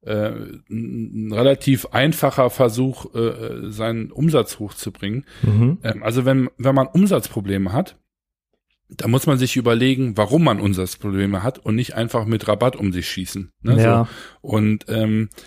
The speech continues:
Speaker 1: ähm, das ist so diese Quick-Fix, äh, Solution, die, wo man irgendwie, wo irgendwie jeder sagt so, "Ach ja, so kriegen wir die Ware irgendwie los."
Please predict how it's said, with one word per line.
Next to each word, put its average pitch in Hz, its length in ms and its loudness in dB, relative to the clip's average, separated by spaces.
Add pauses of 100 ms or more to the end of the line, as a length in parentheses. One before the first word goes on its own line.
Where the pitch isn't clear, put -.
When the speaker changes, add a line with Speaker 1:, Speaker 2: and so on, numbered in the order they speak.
(240)
Speaker 1:
ähm, 104 840 -2
das 120 320 -2
ist 147 120 2
so 143 120 4
diese 120 240 2
Quick-Fix, - 720 -2
äh, 131 220 0
Solution, 139 580 2
die, 123 160 -4
wo 120 140 -2
man 131 160 2
irgendwie, 120 400 0
wo 120 160 0
irgendwie 123 260 -2
jeder 127 240 2
sagt 127 280 0
so, 104 120 -4
"Ach 127 200 -6
ja, 127 120 0
so 117 120 -2
kriegen 131 220 -2
wir 123 80 0
die 113 120 -2
Ware 120 260 0
irgendwie 117 260 -4
los." 143 360 0